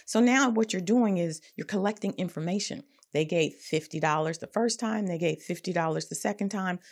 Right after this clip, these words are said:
So next year, you may specifically ask them for a higher amount. "Would you be interested? Would you be willing to give seventy-five dollars? Here's what we're going to use it for."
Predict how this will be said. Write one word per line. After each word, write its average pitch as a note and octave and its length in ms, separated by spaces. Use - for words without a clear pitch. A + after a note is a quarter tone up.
So G3 160
next A3 340
year, F3+ 320
you F#3+ 120
may G3 160
specifically G3 720
ask D#3+ 260
them F3+ 100
for F#3 220
a F3 40
higher F3 340
amount. F#3+ 340
"Would F#3 160
you G3+ 80
be G#3 140
interested? - 600
Would E3 160
you F3 80
be D#3+ 160
willing F#3 400
to G3 100
give F3 220
seventy-five D#3 760
dollars? C3+ 440
Here's A#3+ 460
what F3+ 340
we're E3 220
going D#3 380
to D#3 180
use D3 440
it C#3 120
for." G#2 560